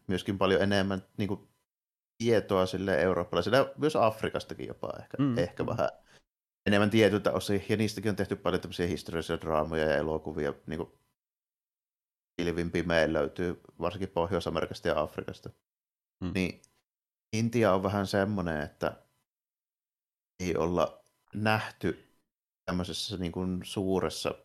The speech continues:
Speaker 1: mittakaavassa niin kuin populaarikulttuuri ja tämmöisten kautta oikeastaan yhtään mitään
Speaker 2: Mm.
Speaker 1: koskaan.
Speaker 2: Mm.
Speaker 1: Et se rajoittuu lähinnä ihan muutamaan sivujuttuun just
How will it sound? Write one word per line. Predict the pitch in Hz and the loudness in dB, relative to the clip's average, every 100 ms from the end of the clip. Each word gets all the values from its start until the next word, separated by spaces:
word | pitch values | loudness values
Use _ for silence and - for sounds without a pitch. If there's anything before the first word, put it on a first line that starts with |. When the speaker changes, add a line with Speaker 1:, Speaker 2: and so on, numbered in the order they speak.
| _ | _
Speaker 1:
mittakaavassa | 80 76 - - 78 78 80 82 | -8 -6 -6 0 0 0 -2 -6
niin | 82 | -6
kuin | 90 | 0
populaarikulttuuri | 80 - 82 80 76 71 78 - 82 80 | 0 0 0 2 0 -2 -6 -6 -2 -2
ja | |
tämmöisten | 80 82 82 - 78 | 2 0 0 -4 -6
kautta | - 69 - 69 | -2 -2 0 0
oikeastaan | 78 - - 80 | 0 -2 0 0
yhtään | 85 - 78 71 | 0 -2 -4 -2
mitään | 80 - - 57 - - | -6 -6 -6 -6 -8 -6
Speaker 2:
Mm. | |
Speaker 1:
koskaan. | 92 82 - - - 65 - _ - | 0 0 0 -6 -4 -6 -6 _ -10
Speaker 2:
Mm. | 87 82 85 _ _ | -8 -8 -14 _ _
Speaker 1:
Et | 95 | -2
se | - 90 - - _ - | 2 2 0 -10 _ -2
rajoittuu | 113 98 92 87 101 87 | 2 4 4 2 0 2
lähinnä | 92 92 87 | 2 2 2
ihan | 92 | 0
muutamaan | 90 85 90 87 | 0 0 0 -2
sivujuttuun | 85 90 87 82 80 76 - 87 80 _ - | -2 -2 -2 0 -2 -4 -6 -6 -6 _ -10
just | 87 | -10